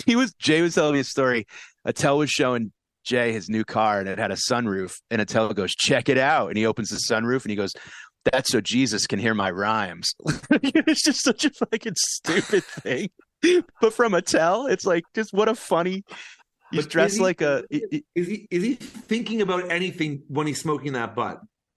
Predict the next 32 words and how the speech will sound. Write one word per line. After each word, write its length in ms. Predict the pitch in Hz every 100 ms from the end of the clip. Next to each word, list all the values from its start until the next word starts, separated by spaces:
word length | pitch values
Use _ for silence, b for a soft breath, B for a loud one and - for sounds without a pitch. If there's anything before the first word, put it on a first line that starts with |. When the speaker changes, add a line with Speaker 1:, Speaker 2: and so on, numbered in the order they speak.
| _ _ -
Speaker 1:
I 180 | - -
don't, 160 | -
Speaker 2:
Is 60 | -
he, 60 | 160
Speaker 1:
fuck, 180 | 196 180
I 120 | 110
got 360 | 123 104 -
Speaker 2:
is 60 | -
he, 80 | -
Speaker 1:
everything 540 | 156 135 120 107 127
Speaker 2:
is 20 |
he, 20 | 110
Speaker 1:
and 100 | 101
nothing. 200 | 101 -
I 140 | 104 131
don't 120 | 92
know. 200 | 98 107
Speaker 2:
is, 180 | 180 202
Speaker 1:
God. 260 | - 110 202
Speaker 2:
is 40 |
his 80 | 180 185
hard 240 | 214 175
drive 420 | 175 180 180 165 -
empty 640 | 165 175 175 110 110 - _ _ _ -
and 140 | 147 156
it 200 | 156 147
wants 360 | 160 180 180
to 100 | 170
get 220 | 160 156
full 400 | - - 160 160
on 240 | 156 143 135
stage? 420 | - 139 151